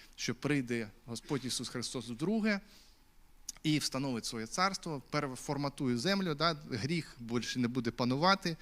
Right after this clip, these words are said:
смерті більше не буде. І все це ми очікуємо. І коли я роздумував над цією темою, я задавав собі питання:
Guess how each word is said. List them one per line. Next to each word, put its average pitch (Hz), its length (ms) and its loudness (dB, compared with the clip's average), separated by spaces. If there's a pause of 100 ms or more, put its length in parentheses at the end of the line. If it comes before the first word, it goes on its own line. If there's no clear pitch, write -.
(260)
смерті 131 440 2
більше 123 340 2
не 135 80 0
буде. 175 400 0 (440)
І 135 60 0
все 208 340 4
це 190 360 4
ми 147 340 2
очікуємо. 104 720 -4 (1000)
І 135 440 4 (1000)
коли 202 260 2
я 196 80 6
роздумував 180 420 2
над 156 160 0
цією 160 280 2
темою, 147 520 2
я 139 160 0
задавав 175 400 2
собі 160 240 0
питання: 113 720 -4